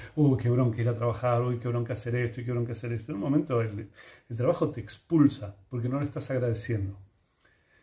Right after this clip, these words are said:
Entonces dices, "Pero si no me gusta el trabajo, ¿por qué lo tendría que agradecer?". Bien, secreto número uno de la abundancia.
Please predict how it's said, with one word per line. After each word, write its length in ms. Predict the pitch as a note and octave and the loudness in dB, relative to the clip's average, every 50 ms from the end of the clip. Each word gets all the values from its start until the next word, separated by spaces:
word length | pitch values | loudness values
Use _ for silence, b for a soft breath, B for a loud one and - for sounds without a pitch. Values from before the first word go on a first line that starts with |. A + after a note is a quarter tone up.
| _ - | _ -2
Entonces 280 | C3+ C3+ D#3 D3 A#2 | 2 4 4 6 4
dices, 80 | A#2 A2 - | 4 0 -2
"Pero 140 | A#2+ A#2 | -2 -4
si 120 | - - B2+ | -2 0 0
no 100 | C#3+ E3 | 2 4
me 100 | G#3+ F#3 | 4 4
gusta 180 | F3+ - - | 4 4 2
el 60 | F#3 E3 | 0 2
trabajo, 300 | D#3+ E3+ G3+ - - E3+ | 2 2 2 2 0 -4
¿por 140 | D#3 C#3+ | -4 -4
qué 80 | C3+ D#3+ | -2 0
lo 100 | D#3 D3 | 0 0
tendría 300 | C3 C3+ C3 C3 C#3+ C#3+ | 0 0 0 2 0 0
que 100 | B2+ C3 | 0 0
agradecer?". 540 | B2 A#2+ A#2 A2+ G#2+ - - G#2+ G2+ G2 - - _ _ - | 0 0 0 0 -2 -4 -6 -6 -6 -6 -8 -14 _ _ -4
Bien, 260 | A#2+ A#2 A2 G2+ G2 | 0 0 0 0 -2
secreto 420 | - - A2+ A2 B2 B2+ A#2+ B2+ | -4 -4 -2 -2 0 0 0 0
número 280 | A#2+ A#2+ B2+ B2 A#2 A#2 | 0 0 0 2 2 2
uno 220 | A#2+ B2+ B2 B2 A#2+ | 2 2 2 2 2
de 60 | A2+ | 2
la 80 | A2 G#2+ | 2 2
abundancia. 640 | G#2+ G#2 G#2 G#2+ G#2+ G#2 G2+ G2 F#2+ - - G#2+ | 0 -2 -2 -2 -2 -2 -4 -4 -6 -8 -14 -18